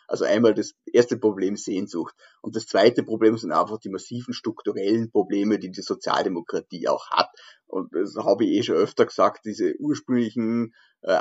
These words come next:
alten S P Öler, die haben ja halt alle auch eine, äh, Vita gehabt, die ihr, ihre Aussage gestützt hat. Da hast du, warst du entweder der Intellektuelle aus der bürgerlichen Familie, der sich jetzt um die Leute kümmert, denen es nicht so gut geht,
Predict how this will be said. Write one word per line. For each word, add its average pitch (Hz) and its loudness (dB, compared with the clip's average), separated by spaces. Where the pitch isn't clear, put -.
alten 120 4
S 113 4
P 120 4
Öler, 110 8
die 107 4
haben 113 4
ja 104 0
halt 98 0
alle 104 8
auch 107 4
eine, 90 -2
äh, 87 2
Vita 143 4
gehabt, - 2
die 120 -4
ihr, 107 4
ihre 107 4
Aussage 101 4
gestützt - -12
hat. - -8
Da 107 4
hast 113 2
du, 104 -6
warst 113 6
du 120 6
entweder 117 6
der 113 6
Intellektuelle 117 4
aus 113 4
der 110 -2
bürgerlichen 120 -2
Familie, 123 2
der 117 6
sich 113 -4
jetzt 113 2
um 113 -2
die 117 -4
Leute 117 4
kümmert, 113 2
denen 104 0
es 104 -10
nicht 151 -4
so 165 2
gut 151 -2
geht, 143 6